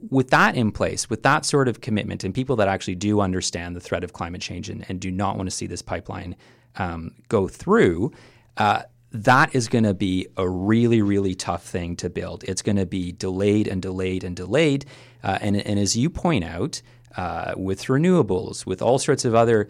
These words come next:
you know, technologies, electric vehicles, and so on and so on, that's only gonna keep the price of oil depressed 'cause you've got demand for, for alternatives, right? And, and in that environment, um, bitumen, as we all know, this, this, you know, tar sands, et cetera,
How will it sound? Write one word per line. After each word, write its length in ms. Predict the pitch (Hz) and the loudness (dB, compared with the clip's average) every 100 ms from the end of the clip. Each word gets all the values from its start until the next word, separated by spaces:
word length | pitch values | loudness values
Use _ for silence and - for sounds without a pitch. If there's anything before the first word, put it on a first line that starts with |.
| - - | -6 -4
you 100 | 107 | -2
know, 140 | 92 | 0
technologies, 760 | 90 101 - 101 101 92 87 90 | 0 -4 -2 0 0 0 -6 -6
electric 380 | 95 98 104 - | -4 -4 -6 -6
vehicles, 460 | 101 95 98 87 | -4 -4 -4 -6
and 100 | 90 | -8
so 180 | - 98 | -6 -4
on 120 | 101 | -2
and 100 | 90 | -4
so 220 | - 160 175 | -2 0 0
on, 200 | 110 120 - - - _ | 0 -4 -8 -20 -20 _
that's 340 | 135 135 196 - | 0 2 2 0
only 180 | 220 202 | 2 2
gonna 240 | 165 147 | 0 0
keep 320 | - 131 123 - - | -2 -2 -4 -6 -8
the 60 | - | -4
price 320 | - 98 - | -2 -2 -2
of 100 | 90 | -2
oil 340 | 87 92 - - | -2 -4 -6 -8
depressed 460 | 101 - 90 85 - | -8 -4 -6 -6 -8
'cause 140 | 98 | -8
you've 120 | 101 104 | -6 -4
got 180 | 95 | -4
demand 400 | - 92 87 90 | -4 -6 -6 -10
for, 240 | - 95 92 | -8 -10 -10
for 180 | - 101 | -6 -6
alternatives, 680 | 87 - 92 95 - - - | -6 -8 -8 -8 -10 -10 -8
right? 260 | 95 123 214 - - - | -6 -6 -8 -18 -20 -14
And, 200 | - 107 - | -2 -2 0
and 140 | 117 131 | 0 2
in 120 | 147 | 2
that 220 | 147 175 | 2 2
environment, 720 | 127 95 87 90 95 107 139 - - | 0 -2 -4 -8 -8 -6 -6 -10 -10
um, 760 | 98 98 - - - - - 110 | -8 -6 -8 -8 -10 -12 -12 -4
bitumen, 380 | 117 - 113 107 | -4 -2 -2 -2
as 160 | 95 | -2
we 60 | 98 | -2
all 180 | 92 95 | 0 0
know, 220 | 90 92 | 0 -2
this, 240 | 95 - | -2 -4
this, 340 | - 95 - - - - | -6 -6 -6 -6 -10 -12
you 100 | 90 | -8
know, 60 | 87 | -8
tar 280 | - 95 92 | -2 -2 0
sands, 440 | - 92 92 92 | -2 -2 -4 -4
et 100 | - | -6
cetera, 400 | - 90 92 95 | -4 -2 0 -2